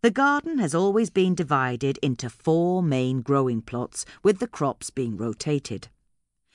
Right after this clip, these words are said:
Three plots would be in use and the fourth left fallow. In the corner of the garden there was a pigsty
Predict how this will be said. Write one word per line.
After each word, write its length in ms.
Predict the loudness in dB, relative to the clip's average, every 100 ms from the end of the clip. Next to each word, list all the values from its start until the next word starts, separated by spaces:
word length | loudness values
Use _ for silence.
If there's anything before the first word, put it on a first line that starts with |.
| -20 _
Three 260 | 2 2 2
plots 420 | 2 2 2 -4
would 100 | -2
be 160 | 0 -2
in 100 | 0
use 380 | -2 -2 -4 0
and 160 | 2
the 80 | 2
fourth 440 | 0 0 0 -2
left 260 | -4 -6 -6
fallow. 440 | -2 0 0 -4 _ _ _ _ _ _ _ 0
In 180 | 2 2
the 80 | 2
corner 440 | 2 4 4 2
of 120 | 0
the 80 | -2
garden 480 | -2 0 0 -2 -2
there 120 | -2
was 100 | -2
a 80 | -4
pigsty 720 | -2 -2 -2 -4 0 -2